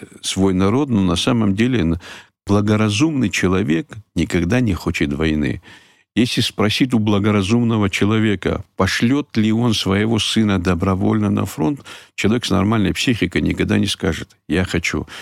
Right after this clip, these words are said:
И поэтому рассчитывать на то, что вот оппозиция, что требует там провести чуть ли не референдум и так далее, они, конечно же, никакой референдум проводить не будут, это однозначно.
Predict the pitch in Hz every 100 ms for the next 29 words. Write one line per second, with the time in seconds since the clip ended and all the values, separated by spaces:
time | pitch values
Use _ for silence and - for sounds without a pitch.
0 | - - 90 107 135 135 120 107 101 92
1 | 143 135 104 98 104 95 117 - - 85
2 | 76 - - _ - 90 87 104 92 113
3 | - 78 - - 95 110 95 95 87 -
4 | 95 80 - - - _ - 95 95 92
5 | - 117 123 135 117 101 101 98 95 90
6 | 85 95 127 147 113 104 101 107 127 120
7 | 98 - - - _ - 101 143 120 135
8 | 143 110 90 87 85 80 78 - 95 110
9 | 113 131 127 110 123 123 120 117 110 120
10 | 117 131 151 180 - 92 104 92 104 87
11 | 98 80 - 82